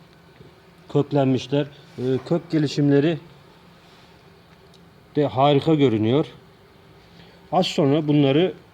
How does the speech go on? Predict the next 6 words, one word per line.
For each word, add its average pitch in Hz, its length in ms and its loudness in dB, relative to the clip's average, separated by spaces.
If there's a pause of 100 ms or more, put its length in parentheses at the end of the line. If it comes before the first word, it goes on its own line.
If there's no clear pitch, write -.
(1040)
hazırladığımız 151 920 0 (1600)
bitki 143 380 -12
toprağına, 135 800 -6 (380)
e, 127 380 -8
küçük - 300 -18
poşetlere 139 720 -4